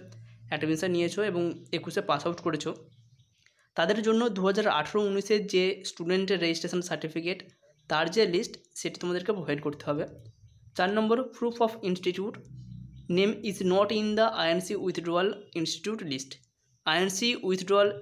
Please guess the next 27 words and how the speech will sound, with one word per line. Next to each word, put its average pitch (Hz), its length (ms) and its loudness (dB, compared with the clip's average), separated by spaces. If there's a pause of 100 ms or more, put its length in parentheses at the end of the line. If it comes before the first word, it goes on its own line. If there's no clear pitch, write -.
(140)
ইনস্টিটিউটের 190 540 0 (220)
লিস্টে 165 280 0
যেন 185 100 2 (140)
না 156 60 2 (100)
থাকে, 160 220 -4 (260)
যেখানে 165 280 0 (160)
আইএনসি 165 340 0 (460)
হয়তো 175 260 4 (300)
ইনস্টিটিউট 202 460 0
আগে 185 180 4
আইএনসি 165 360 0
পেয়েছিল, 170 320 0 (180)
কিন্তু 165 200 -2 (140)
কোনো 170 160 0 (100)
কারণে 156 300 4 (920)
সেখান 190 280 0
থেকে 214 140 2 (420)
বা 165 140 6
আইএনসি 170 300 0
লিস্ট 175 280 -4
থেকে 196 180 0
তাকে 190 140 -4 (100)
বাদ 151 200 4
দেওয়া 170 200 4
হয়েছে, 156 260 0 (400)
এটি 202 200 -2
যেন 240 100 0